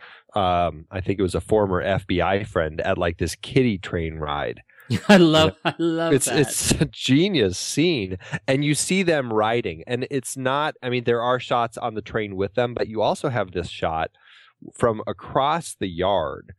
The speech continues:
Speaker 1: as, you know, on a wide angle lens, as you just follow these guys, and they're just little figures on this train, just kind of circling the park. But you can hear them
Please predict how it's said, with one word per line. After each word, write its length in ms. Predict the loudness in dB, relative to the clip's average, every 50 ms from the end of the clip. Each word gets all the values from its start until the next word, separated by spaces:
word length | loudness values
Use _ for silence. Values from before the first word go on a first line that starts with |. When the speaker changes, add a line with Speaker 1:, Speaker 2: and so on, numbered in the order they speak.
| _ _ _ _ _ _ _ _ _
Speaker 1:
as, 300 | 0 0 0 0 -2 -6 -8
you 260 | -8 -8 -6 -6 -4
know, 80 | -2 -2
on 100 | 0 -2
a 60 | 0
wide 280 | 0 2 2 2 2
angle 280 | 2 0 0 -2 -2 0
lens, 340 | 0 2 0 0 -2 -4 -6
as 280 | -4 -4 -4 -2 -2
you 140 | -4 -4 -4
just 240 | -2 -4 -6 -8 -4
follow 420 | 0 0 2 2 2 2 2 0
these 240 | 0 -2 -6 -8 -4
guys, 360 | -4 -2 -2 -2 -2 -4 -6
and 200 | -4 -4 -4 -2
they're 260 | 0 2 2 2 2 2
just 240 | 0 -2 -2 0
little 220 | 2 2 4 2 2
figures 400 | 2 0 0 2 2 0 2 2
on 160 | 0 0 0
this 200 | -2 -4 -4 -4
train, 420 | -4 -2 0 2 2 0 -2 -4 -8 -12 -16 -20 -20 -20 _ _
just 160 | -2 -2 0 2
kind 160 | 0 0 0
of 100 | -2 -4
circling 580 | -2 0 0 0 2 2 2 2 0 0 -2 -6
the 80 | -8
park. 420 | -4 0 0 2 2 0 -2 -6 -14 _ _ -20 -20 -20 -20 -20 _ _ _ _ _ 0
But 200 | 2 2 2 2
you 120 | 0 0
can 160 | 0 -2 -2
hear 300 | 0 0 2 4 4 4
them 340 | 4 2 0 -2 -4 -6 -6